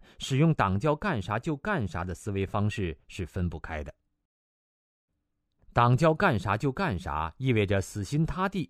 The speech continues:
追随中共的斗争哲学，极大程度地增强了中共与天地人奋斗的能量，成全了中共的各种统治目的。人们跟着中共杀人，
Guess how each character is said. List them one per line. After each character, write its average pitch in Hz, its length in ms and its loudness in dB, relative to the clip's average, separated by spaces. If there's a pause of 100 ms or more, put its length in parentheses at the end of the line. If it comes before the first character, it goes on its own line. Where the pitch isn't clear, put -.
(120)
追 123 160 2
随 107 200 -2
中 196 280 0
共 185 180 0
的 82 180 -4
斗 82 220 -6
争 85 180 -4
哲 78 200 -6
学， 73 260 -12 (640)
极 147 200 0
大 135 200 -2
程 143 280 -4
度 185 160 -2
地 87 160 -4 (140)
增 131 260 2
强 104 200 -2
了 101 80 0
中 143 240 0
共 120 320 -2
与 101 200 -4
天 190 320 0
地 160 220 -4
人 92 300 -2
奋 90 300 -4
斗 85 140 -8
的 76 100 -8
能 71 200 -8
量， 90 160 -6 (840)
成 160 320 2
全 117 180 -2
了 107 100 -2
中 139 240 0
共 143 160 0
的 78 220 -4
各 120 220 2
种 90 200 -4
统 78 280 -8
治 95 160 -6
目 101 200 -2
的。 78 160 -10 (2000)
人 113 160 2
们 123 260 6
跟 196 200 6
着 120 100 2
中 120 220 0
共 98 160 -2
杀 95 220 -2
人， 80 240 -4